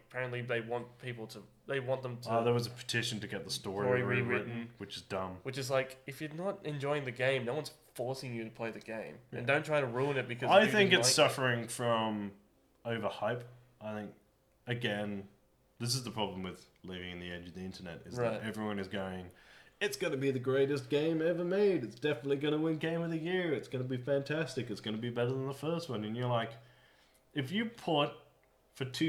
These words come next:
Speaker 2: years
Speaker 1: Yeah.
Speaker 2: the expectation that this is going to be the greatest thing that has ever happened, you are almost always going to be disappointed.
Speaker 1: Yeah, nothing can ever live, if you hype something up to the point where it's like,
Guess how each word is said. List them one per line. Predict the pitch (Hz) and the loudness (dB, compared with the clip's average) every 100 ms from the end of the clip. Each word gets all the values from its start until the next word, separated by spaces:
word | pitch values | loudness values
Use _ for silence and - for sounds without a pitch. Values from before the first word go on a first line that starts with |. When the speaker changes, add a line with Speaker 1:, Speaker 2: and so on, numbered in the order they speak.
| 143 | 2
Speaker 2:
years | 123 131 110 107 139 - - | 4 4 6 4 2 -4 -8
Speaker 1:
Yeah. | 135 131 120 | 0 2 6
Speaker 2:
the | 127 | 6
expectation | 139 135 151 131 135 131 147 143 | 6 4 0 0 4 2 2 -2
that | 113 | -2
this | 120 | -2
is | 120 | -4
going | 131 120 117 | 0 2 2
to | |
be | 117 | 0
the | 113 | -2
greatest | 101 110 117 120 120 - | -2 -2 -2 -2 -6 -4
thing | 120 123 | -2 -2
that | 113 | -2
has | 107 | -4
ever | 90 117 110 | -6 -6 -6
happened, | 117 113 127 139 - - | -4 -6 -4 -6 -6 -10
you | 117 | -4
are | 139 | -2
almost | 143 135 135 123 - | 0 0 0 0 -4
always | 131 113 107 107 | -6 0 0 0
going | 104 98 92 | -2 -4 -4
to | |
be | 95 | -8
disappointed. | 87 92 - - - - | -8 -10 -10 -16 -16 -4
Speaker 1:
Yeah, | 208 - - | -2 -2 -4
nothing | 175 180 196 220 262 226 | -8 -2 0 0 -2 -4
can | 220 | -2
ever | 143 165 175 | 0 0 0
live, | 165 160 - | -2 -2 -4
if | 156 165 | -8 -4
you | 233 | -6
hype | - 156 151 | 2 2 2
something | 160 147 135 | -2 -2 0
up | 131 | -2
to | 143 | 0
the | 131 | -4
point | 123 131 127 117 | -4 -2 -2 0
where | 120 | -2
it's | 120 | 0
like, | 120 | -2